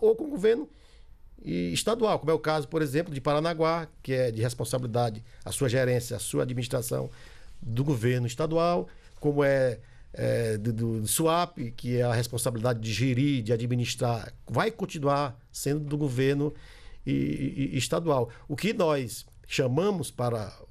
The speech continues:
a cep foi o planejamento nacional do sistema. Isso é de suma importância. E nós vamos, é, execu-, é, é, fazer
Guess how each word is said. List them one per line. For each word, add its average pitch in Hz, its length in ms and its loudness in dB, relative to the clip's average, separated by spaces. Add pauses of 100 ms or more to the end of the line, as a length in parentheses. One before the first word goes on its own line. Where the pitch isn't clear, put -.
(160)
a 90 80 -8
cep 196 440 2
foi 202 380 0 (100)
o 220 100 2
planejamento 226 960 2
nacional 214 560 2
do 240 80 -8
sistema. 190 600 0 (880)
Isso 185 280 2
é 339 40 2
de 339 120 -4
suma 415 160 4
importância. 226 680 0 (420)
E 156 80 2
nós 180 240 4
vamos, 220 720 0 (420)
é, 131 460 2
execu-, 120 480 0
é, 120 800 0
é, 101 60 -4
fazer 151 640 2